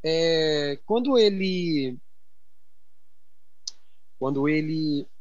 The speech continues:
me, me perguntou o que eu falei, aí eu falei assim, "Não, é pro projeto, é pro, pro, pro projeto novo, e é um, é um cover de Legião Urbana, então tem que botar um óculos pra dar uma, botar um óculos, deixar uma barba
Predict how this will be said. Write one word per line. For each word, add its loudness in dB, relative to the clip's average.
me, -2
me 2
perguntou 2
o 2
que -4
eu -2
falei, 0
aí 8
eu 10
falei 2
assim, 0
"Não, 6
é 8
pro -2
projeto, 2
é 0
pro, -4
pro, -4
pro -2
projeto 2
novo, 8
e 2
é 2
um, -4
é 0
um 0
cover -2
de -2
Legião -2
Urbana, 4
então -2
tem -8
que -12
botar -4
um -2
óculos -4
pra -10
dar -8
uma, -10
botar -2
um -2
óculos, -2
deixar -8
uma -10
barba -10